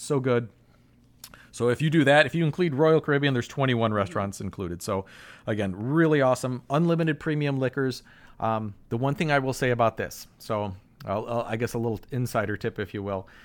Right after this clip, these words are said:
Speaker 1: If you go to the bar and you order, like, a, let's say, like, a vodka cranberry, they very well may use Well vodka when they're filling that up for you. So you wanna be specific when you're ordering your drinks. I know they have Tito's and, like, Absolut
Speaker 2: Mm-hmm.
Speaker 1: there. So, like, make sure you ask for a Tito's and cranberry or something like that.
Speaker 2: Oh,
Speaker 1: 'Cause,
Speaker 2: good tip.
Speaker 1: again,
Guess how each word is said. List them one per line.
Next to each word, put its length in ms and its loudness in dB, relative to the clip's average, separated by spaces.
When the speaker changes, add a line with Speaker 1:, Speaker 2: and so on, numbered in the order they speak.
Speaker 1:
If 160 -6
you 100 2
go 140 6
to 80 2
the 80 0
bar 240 4
and 100 -2
you 100 -2
order, 300 0
like, 220 -2
a, 240 0
let's 180 -6
say, 380 -2
like, 180 -8
a 40 -4
vodka 380 -2
cranberry, 580 -6
they 260 2
very 300 4
well 200 4
may 120 0
use 300 -2
Well 420 0
vodka 560 0
when 160 -4
they're 100 0
filling 320 -2
that 120 0
up 120 -2
for 140 -6
you. 60 -4
So 140 -4
you 160 0
wanna 200 -2
be 140 -2
specific 520 -6
when 140 -4
you're 160 -2
ordering 260 0
your 100 -2
drinks. 340 -4
I 60 -4
know 140 2
they 120 2
have 140 2
Tito's 440 2
and, 80 -2
like, 180 -2
Absolut 500 -2
Speaker 2:
Mm-hmm. 80 -6
Speaker 1:
there. 240 2
So, 120 -6
like, 200 -4
make 200 0
sure 140 0
you 200 4
ask 220 2
for 160 -2
a 100 0
Tito's 460 2
and 100 -4
cranberry 520 0
or 80 0
something 300 -6
like 180 -2
that. 180 0
Speaker 2:
Oh, 80 0
Speaker 1:
'Cause, 120 -2
Speaker 2:
good 120 -10
tip. 260 -14
Speaker 1:
again, 260 2